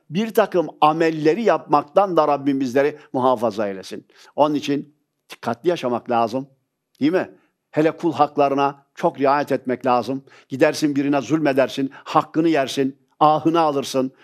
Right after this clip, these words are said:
O mazlumun ahını, ahını alırsın. Hani demiş ya, "Alma mazlumun ahını, çıkar aheste aheste." Yani dünyada da çıkar, iki yakanı bir araya getirmez ama Allah muhafaza son anında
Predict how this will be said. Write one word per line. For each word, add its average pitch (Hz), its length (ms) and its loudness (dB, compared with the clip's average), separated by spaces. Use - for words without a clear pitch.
O 196 140 2
mazlumun 147 500 0
ahını, 156 400 0
ahını 151 460 2
alırsın. 160 540 0
Hani 147 240 0
demiş 175 240 0
ya, 143 140 0
"Alma 160 300 2
mazlumun 131 440 0
ahını, 131 320 2
çıkar 139 260 -2
aheste 127 440 0
aheste." 147 540 0
Yani 143 280 2
dünyada 156 460 2
da 180 80 6
çıkar, 190 440 0
iki 180 200 -4
yakanı 165 380 2
bir 156 80 2
araya 151 220 2
getirmez 156 460 0
ama 156 360 2
Allah 135 320 2
muhafaza 131 560 0
son 214 520 0
anında 151 640 2